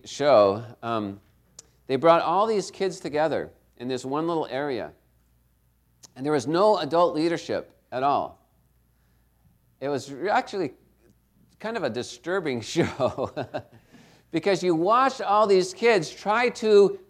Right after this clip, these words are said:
relate to each other, try to set up kind of a government system, kind of set up their own little nation and relate together. I mean,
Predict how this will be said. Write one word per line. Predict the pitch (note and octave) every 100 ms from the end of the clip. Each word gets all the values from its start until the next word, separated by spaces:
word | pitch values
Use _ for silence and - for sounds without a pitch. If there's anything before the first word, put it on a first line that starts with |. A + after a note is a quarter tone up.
| _
relate | D#3 F#3 E3+ A#3+ C#4 C#4
to | A3
each | G#3 G3+
other, | F3 D3
try | G#3 B3
to | A#3+
set | - A#3 A#3+
up | B3 B3
kind | G#3+ A3+
of | G#3+ F#3+
a | F3
government | C#3 G#3 A#3 A3+ A3+
system, | - - A#3 - F#3+ D3
kind | D3 A3 A#3+
of | G3
set | A3 A3+
up | A3
their | F#3+
own | G#3 A3+ A3+
little | A3+ G#3+
nation | G3+ A3+ B3 - E3+ D#3+ E3 E3 _ _ _ _ _ -
and | F#3+ F3
relate | G3+ G#3+ F#3+ C4+ C#4+ -
together. | A3+ G3 E3+ B2+ G#2+
I | C#3+
mean, | F3+ E3